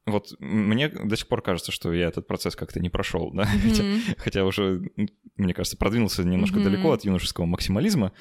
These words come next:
Speaker 2: Мгм.
Speaker 1: но все-таки есть какое-то ощущение, да, что, что это не осознать вот так.
Speaker 2: Наверное, это, ну, для меня история про осознание смерти такого полноценного, это может быть очень мощное такое, ну, экзистенциальное переживание.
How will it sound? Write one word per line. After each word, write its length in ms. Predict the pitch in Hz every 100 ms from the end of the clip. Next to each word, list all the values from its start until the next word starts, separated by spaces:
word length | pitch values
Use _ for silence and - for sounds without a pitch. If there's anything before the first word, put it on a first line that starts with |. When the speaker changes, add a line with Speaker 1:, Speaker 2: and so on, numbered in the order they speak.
| -
Speaker 2:
Мгм. 440 | 202 196 214 202 113
Speaker 1:
но 80 |
все-таки 880 | 110 120 104 - 95 90 90 85 - -
есть 220 | 104 131
какое-то 320 | - 98 95
ощущение, 500 | 87 - - 208 110
да, 140 | 87
что, 340 | 107 - 85 60 - _ _ _ _ _ _ _ _ _ _ _ - - _ -
что 160 | 78 95
это 120 | 87
не 120 | 87
осознать 480 | 85 - 90 - -
вот 80 | -
так. 260 | - - _ _ - - _ _
Speaker 2:
Наверное, 680 | 185 185 202 240 247 233 220
это, 480 | 202 208 - 208 202
ну, 180 | 214 226
для 160 | 175 202
меня 500 | 208 208 262 302 -
история 340 | 208 - 233 220
про 160 | 214
осознание 600 | 190 - 208 208 220 202 196
смерти 400 | 226 311 370 220
такого 380 | 196 - 226
полноценного, 960 | 190 185 190 208 - 214 180 170 156 160
это 200 | 196 202
может 360 | 214 226 196 185
быть 400 | 175 240 262 - - -
очень 300 | 196 220 220
мощное 520 | 214 240 277 226 208 190
такое, 600 | 180 - 202 196 175 165
ну, 180 | 190 196
экзистенциальное 800 | 165 175 - 185 208 202 175 165
переживание. 840 | 170 165 160 160 165 151 147 160